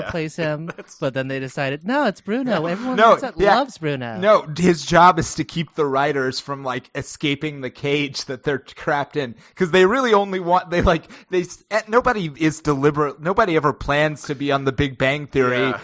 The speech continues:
Speaker 3: for, like, more than an episode. They agreed to write an episode as a joke, and then when they got there, "Wait,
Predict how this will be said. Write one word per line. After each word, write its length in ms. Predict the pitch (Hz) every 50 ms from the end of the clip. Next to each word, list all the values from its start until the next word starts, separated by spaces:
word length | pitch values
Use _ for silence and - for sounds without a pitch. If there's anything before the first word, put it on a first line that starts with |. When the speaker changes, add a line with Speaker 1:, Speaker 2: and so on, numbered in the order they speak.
| - - -
Speaker 3:
for, 120 | - 180
like, 200 | 170 160 156 139
more 180 | 151 160 175 180
than 160 | 151 160 156 147
an 140 | 143 139
episode. 500 | 139 156 170 170 175 156 - 147 147 143 143
They 120 | 180 202
agreed 320 | 214 190 180 240 208 202 185
to 80 | 190
write 200 | 190 185 180 170
an 100 | 160 156 147
episode 480 | 190 196 202 202 - - 165 147 139
as 160 | 147 151 135
a 60 | 139 127
joke, 500 | 117 - - 196 247 247 180 - - - - 262 247 -
and 120 | - 156 165
then 100 | 180 185
when 160 | 185 180 175
they 140 | 170 165 156
got 240 | 151 185 208 208 -
there, 140 | - 156 156
"Wait, 300 | 151 180 214 190 - -